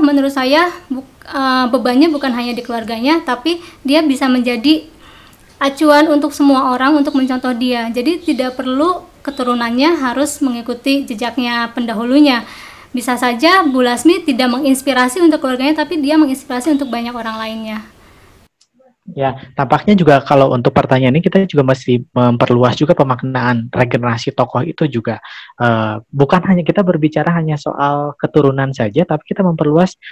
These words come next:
Speaker 2: kepada generasi perempuan saat ini begitu kan. Nah, kalau kita lihat misalkan kalau mengacu pada ak-, aktivisme Emma sendiri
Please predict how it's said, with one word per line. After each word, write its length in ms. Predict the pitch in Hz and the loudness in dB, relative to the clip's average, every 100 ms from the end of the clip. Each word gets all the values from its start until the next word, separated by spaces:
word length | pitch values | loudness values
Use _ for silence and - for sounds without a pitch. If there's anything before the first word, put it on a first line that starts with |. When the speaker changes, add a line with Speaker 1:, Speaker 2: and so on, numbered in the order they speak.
| _ | _
Speaker 2:
kepada 240 | 135 143 | -2 0
generasi 480 | 165 151 135 127 165 | 4 2 2 -2 -4
perempuan 480 | 165 143 127 147 165 | -2 -4 -4 -4 -2
saat 240 | 143 139 | -2 -2
ini 240 | 147 147 123 | -2 -4 -4
begitu 320 | 117 117 117 | -6 -4 -8
kan. 160 | 117 | -6
Nah, 160 | 113 143 | -4 -4
kalau 160 | 123 123 | -2 -4
kita 240 | 135 135 | 0 2
lihat 240 | 139 156 - - - 135 | 2 0 -2 -20 -12 -8
misalkan 560 | 123 143 175 160 127 _ | -4 -2 -2 -2 -6 _
kalau 240 | 135 131 | -8 -6
mengacu 400 | 131 131 127 127 165 | -8 -8 -10 -10 -10
pada 400 | 135 123 127 123 _ _ | -8 -6 -6 -8 _ _
ak-, 240 | - 123 127 _ | -14 -14 -14 _
aktivisme 880 | - - 156 147 135 - 139 127 117 | -14 -8 -8 -6 -10 -8 -8 -6 -8
Emma 400 | 127 127 123 117 - | -10 -8 -6 -8 -12
sendiri 480 | - 123 117 104 | -12 -6 -6 -8